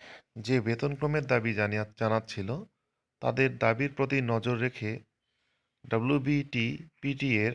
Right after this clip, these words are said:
আবেদনে আজ পশ্চিমবঙ্গের তৃণমূল প্রাথমিক শিক্ষক সমিতির সভাপতি অশোক রুদ্রের নেতৃত্বে শিক্ষামন্ত্রী পার্থ চট্টোপাধ্যায়ের কাছে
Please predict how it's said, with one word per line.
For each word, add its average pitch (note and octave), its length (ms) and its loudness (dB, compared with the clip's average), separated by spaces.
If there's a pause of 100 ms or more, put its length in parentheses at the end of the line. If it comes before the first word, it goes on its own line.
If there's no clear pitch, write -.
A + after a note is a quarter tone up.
(120)
আবেদনে A2 580 2
আজ A2+ 180 2 (100)
পশ্চিমবঙ্গের C3+ 560 -12
তৃণমূল A2+ 520 -12
প্রাথমিক C3+ 560 0
শিক্ষক C#3 360 -8
সমিতির A2 380 -2
সভাপতি G#2 600 -2 (640)
অশোক D3 360 0
রুদ্রের C#3 420 -2
নেতৃত্বে B2 580 -4
শিক্ষামন্ত্রী B2 760 -4
পার্থ A2 400 -2
চট্টোপাধ্যায়ের C3 680 -2
কাছে A#2 380 0